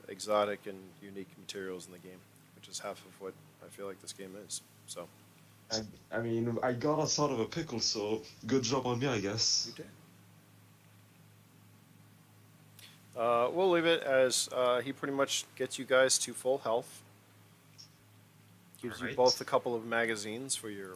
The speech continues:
Speaker 1: weapons. Even gives you a couple
Speaker 2: Alright.
Speaker 1: of, uh,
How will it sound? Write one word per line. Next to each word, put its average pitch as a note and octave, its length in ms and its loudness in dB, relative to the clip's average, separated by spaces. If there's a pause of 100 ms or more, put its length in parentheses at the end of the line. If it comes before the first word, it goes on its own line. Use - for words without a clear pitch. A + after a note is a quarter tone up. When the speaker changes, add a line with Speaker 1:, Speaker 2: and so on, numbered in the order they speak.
Speaker 1:
weapons. C#3+ 680 0 (1400)
Even A#2+ 220 -10
gives B2 220 -4
you C3 80 -4
a B2 40 -4
couple B2+ 300 -2
Speaker 2:
Alright. C3+ 100 0 (100)
Speaker 1:
of, C3+ 40 -10
uh, C3+ 180 2